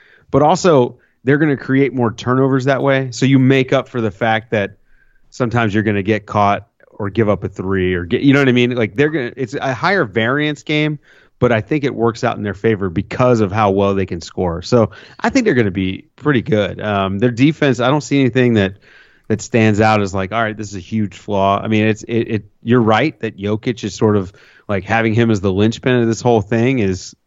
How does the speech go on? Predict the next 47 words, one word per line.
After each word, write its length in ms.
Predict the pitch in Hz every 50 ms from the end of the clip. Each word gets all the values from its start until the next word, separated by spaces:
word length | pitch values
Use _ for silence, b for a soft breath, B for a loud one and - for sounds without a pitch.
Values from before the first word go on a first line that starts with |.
| _ -
is 180 | 123 113 107 -
tricky. 480 | - - 117 113 117 147 151 170 - b b b b b b b b -
Um, 600 | - 110 107 104 101 98 98 98 98 98 101 113 -
but, 480 | - 120 104 143 135 135 123 - -
you 120 | - 160 175
know, 140 | 165 156 165
we'll, 280 | 160 160 190 190 165
we'll 120 | 185 208 202
see 160 | - 247 226
what 120 | 208 165
happens. 400 | 127 117 110 107 - 104 92 90
It, 80 | 120 151
it's 420 | 143 151 147 131 156 160 143 -
gonna 200 | - 202 196 185
be, 360 | 160 165 170 165 156 151 147 131 - - _ _ - - -
they're 120 | 240 277
not 180 | 269 226 151 151
winning 240 | 143 139 131 120 110
a 60 | 98
title 360 | - - 110 110 110 110 98
this 240 | 92 92 87 - -
year, 320 | 92 87 87 107 110 -
<laughs> 40 | _
right? 220 | - 117 117 120 113
Like, 200 | 127 117 107 131
let's 180 | 147 143 -
be 160 | - 113 104
honest. 460 | 101 107 107 95 87 90 95 - - _ b b b b b b b
Um, 360 | 110 113 110 107 104 101 101 92
but 200 | 92 127 131 143
I 140 | 156 185 202
am 260 | 196 180 151 123 107
really 260 | 113 123 131 131 120
curious 340 | 120 - 127 123 113 107 -
to 60 | 107
see 160 | - - 120
what 140 | 110 107 -
they're 100 | 110 107
gonna 180 | 107 104 101 95
do 200 | 98 104 101 101
when, 260 | 101 98 98 101 101
when 140 | 104 101 98
we 80 | 98
get 140 | 90 107 -
to 120 | - 92
playoff 360 | - - 104 101 92 85 82 -
time. 220 | - 95 - -